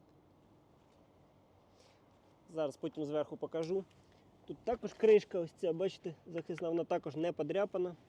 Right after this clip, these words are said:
Вон колектор видно. Двигун.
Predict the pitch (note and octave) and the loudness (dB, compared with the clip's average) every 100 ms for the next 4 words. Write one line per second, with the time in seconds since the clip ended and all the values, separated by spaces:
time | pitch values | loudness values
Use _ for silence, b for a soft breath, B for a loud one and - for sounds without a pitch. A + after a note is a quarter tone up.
0 | - B B B B D#3+ D#3 E3 F#3 G3 | -20 B B B B -2 0 2 4 4
1 | - E3+ F3+ E3+ E3 D3+ - - - - | 2 0 0 2 0 -2 -16 -20 -20 -20
2 | - - - - - - - - C#3 D3 | -20 -20 -20 -20 -20 -20 -20 -10 -4 0
3 | D#3 F#3 G3+ | 2 6 6